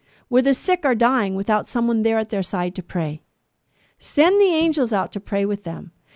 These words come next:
Beg God to move the bishops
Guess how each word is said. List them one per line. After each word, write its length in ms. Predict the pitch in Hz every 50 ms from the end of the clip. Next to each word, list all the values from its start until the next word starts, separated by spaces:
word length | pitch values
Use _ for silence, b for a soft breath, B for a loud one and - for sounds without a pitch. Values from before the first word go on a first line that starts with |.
| b b b b b b b
Beg 440 | 214 208 220 254 294 339 359 277 240
God 420 | 240 285 294 294 269 247 214 -
to 140 | - - 254
move 520 | 240 233 240 269 330 392 392 381 370 359 339
the 80 | 277
bishops 760 | 220 208 277 311 330 - - 320 240 170 - - - - -